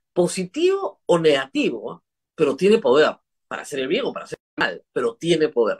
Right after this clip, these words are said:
Esa es la pregunta. Y que por lo tanto tiene una influencia en el transcurso de los acontecimientos del país,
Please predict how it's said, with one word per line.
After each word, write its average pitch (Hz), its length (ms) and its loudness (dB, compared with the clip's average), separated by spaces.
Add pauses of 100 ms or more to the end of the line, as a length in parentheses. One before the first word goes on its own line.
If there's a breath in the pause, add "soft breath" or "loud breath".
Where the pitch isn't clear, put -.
(160)
Esa 190 220 2
es - 20 -6
la 143 100 -2
pregunta. 98 300 -10 (480 loud breath)
Y 156 100 -10
que 170 100 2
por 165 140 0
lo 160 120 4
tanto 247 600 2 (340)
tiene 165 180 -6
una 175 80 0
influencia 180 1000 -2 (720 soft breath)
en 175 180 4
el 160 80 -6
transcurso 214 600 -2
de 190 60 2
los 160 140 -4
acontecimientos 131 680 -4
del 117 140 -2
país, - 420 -12